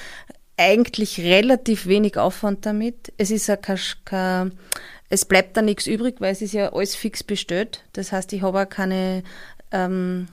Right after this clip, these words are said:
Verschwendungen eigentlich. Lebensmittelverschwendung wird sehr stark reduziert. Und ich glaub, dass das Prinzip dann schon sehr gut für Produzentinnen funktioniert, weil es eigentlich eine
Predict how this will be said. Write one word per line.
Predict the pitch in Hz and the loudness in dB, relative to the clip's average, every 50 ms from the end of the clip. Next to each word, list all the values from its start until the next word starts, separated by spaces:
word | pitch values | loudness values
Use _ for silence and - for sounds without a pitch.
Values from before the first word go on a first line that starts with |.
| - - | -16 -10
Verschwendungen | - - 185 - 185 170 185 208 220 233 233 226 220 220 214 | -6 -6 -4 0 2 4 4 4 4 4 2 2 2 0 0
eigentlich. | - 208 208 214 - - - 220 214 - | 0 -2 -2 -2 -4 -6 -8 -8 -6 -4
Lebensmittelverschwendung | - 202 214 220 - - 226 - - - - 220 - - 214 208 104 107 107 107 - - - | -4 -2 -2 -2 -2 -4 -6 -6 -6 -8 -8 -8 -6 -4 -4 -4 -2 -2 -2 -4 -6 -8 -10
wird | - 196 - 104 202 - | -6 -4 -4 -4 -4 -4
sehr | - 196 185 190 196 | -2 0 0 0 0
stark | - - 208 196 196 196 - | -2 -2 -2 -2 -2 -2 -4
reduziert. | 202 202 202 202 208 196 202 - - 208 202 202 - - - - - - - - - - - - - - - | -6 -6 -4 -4 -4 -6 -6 -4 -2 -2 -2 -2 -4 -8 -12 -10 -6 -6 -6 -4 -4 -6 -6 -6 -8 -4 -2
Und | 208 202 196 196 202 196 196 - - | 0 2 4 2 2 0 -2 -4 -6
ich | - - | -6 2
glaub, | - 185 175 - - - | 4 4 4 4 2 -2
dass | - 208 - | -4 -4 -2
das | - 208 - | -2 -4 -4
Prinzip | - - 208 202 196 - 214 202 - - | -2 -2 -2 -2 -2 -2 -6 -6 -4 -2
dann | 214 208 | -2 -2
schon | - - 196 202 202 | 0 0 -2 -2 0
sehr | - - 208 196 | 0 -2 -4 -2
gut | - 208 196 196 - | -2 -4 -4 -4 -4
für | - 202 | -8 -8
Produzentinnen | 196 - 190 190 185 185 - 190 185 185 185 190 190 190 190 185 | -6 -4 -4 -4 -4 -4 -4 -4 -4 -4 -4 -6 -6 -4 -4 -4
funktioniert, | 180 - 190 185 - - - 196 190 190 - - | -4 -4 -6 -8 -6 -8 -6 -6 -6 -6 -4 -4
weil | 185 185 | -4 -4
es | 185 - | -2 0
eigentlich | - - 156 180 214 - - - 202 190 - - 196 | 0 0 2 2 0 -4 -2 -4 -4 -4 -2 -4 -4
eine | 190 190 | -4 -4